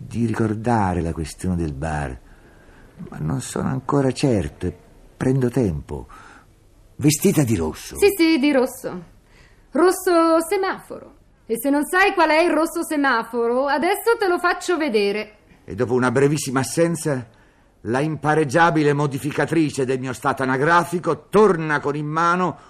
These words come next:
Speaker 1: un vestito rosso, rosso semaforo.
Speaker 2: Ecco, un vestito così.
Speaker 1: Mm.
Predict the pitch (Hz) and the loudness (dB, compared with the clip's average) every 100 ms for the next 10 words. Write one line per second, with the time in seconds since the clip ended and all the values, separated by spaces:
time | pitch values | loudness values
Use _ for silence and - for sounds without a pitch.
0 | - - 139 143 147 - 131 120 98 - | -14 -4 0 2 0 0 0 0 0 -4
1 | 101 110 165 - 139 117 90 - - 67 | -4 0 0 -2 -4 -2 -4 -6 -12 -16
2 | - _ 453 392 - - - - 277 320 | -18 _ -4 -4 -6 -18 -20 -6 -2 0
3 | 370 415 453 508 480 466 392 - - - | 2 4 4 4 2 0 -2 -4 -12 -20
4 | - - - - 85 82 76 76 | -20 -20 -20 -16 -12 -10 -10 -12